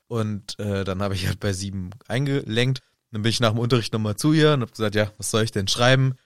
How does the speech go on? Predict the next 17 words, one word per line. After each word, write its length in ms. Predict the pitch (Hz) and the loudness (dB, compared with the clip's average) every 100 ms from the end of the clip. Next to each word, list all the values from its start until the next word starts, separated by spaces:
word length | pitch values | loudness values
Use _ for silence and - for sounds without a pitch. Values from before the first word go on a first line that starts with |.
| - | -2
Dann 100 | 107 | 2
hat 140 | 110 | 2
sie 60 | 117 | 2
dann 140 | 107 | 0
auch 160 | 101 - | 0 -6
gesagt, 300 | 110 104 92 _ 98 | -4 -4 -4 _ -14
„Ja, 200 | 92 85 | -12 -10
komm, 240 | - 107 104 | -8 -8 -8
ey, 140 | 95 | -10
sieben 260 | 92 101 107 | -10 -8 -8
Seiten, 280 | 95 113 98 | -2 -2 -2
was, 180 | 92 98 _ _ | -8 -12 _ _
schreib 260 | - - 123 | -4 0 0
einfach, 220 | 120 113 | 0 0
was 140 | 110 - | -2 0
du 100 | 117 | 4
willst. 380 | 135 120 - | 6 4 0